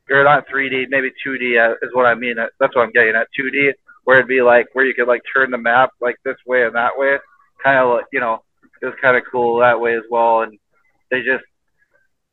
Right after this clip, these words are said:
all the, all the different characters that were on there, it was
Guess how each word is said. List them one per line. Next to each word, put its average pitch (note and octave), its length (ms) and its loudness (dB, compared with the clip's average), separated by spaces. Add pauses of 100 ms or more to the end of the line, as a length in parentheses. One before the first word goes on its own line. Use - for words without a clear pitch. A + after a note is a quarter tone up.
(140)
all C#3+ 160 6
the, C3+ 180 -2
all C#3+ 160 6
the C3+ 60 2
different C3 300 -4
characters B2 460 -2
that A#2+ 100 -2
were A#2 160 -2
on A2+ 200 -4
there, A2+ 240 -2
it A2+ 40 -6
was A2 100 -14